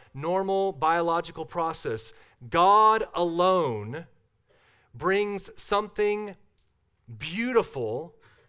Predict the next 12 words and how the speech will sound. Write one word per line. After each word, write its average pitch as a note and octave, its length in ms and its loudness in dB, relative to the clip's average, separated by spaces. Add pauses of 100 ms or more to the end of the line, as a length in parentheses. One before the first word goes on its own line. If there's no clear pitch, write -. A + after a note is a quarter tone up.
(120)
salvific, F#3 880 2 (160)
out G3+ 200 6
of G3+ 140 0
nothing. F#3+ 480 -2 (1300)
We E3 140 -6
hear A3+ 380 2
Elizabeth F3+ 640 0 (180)
in D#3+ 120 -6
this D#3+ 160 -6
passage D#3+ 460 -6
as B2 100 -12
well. D3 480 -2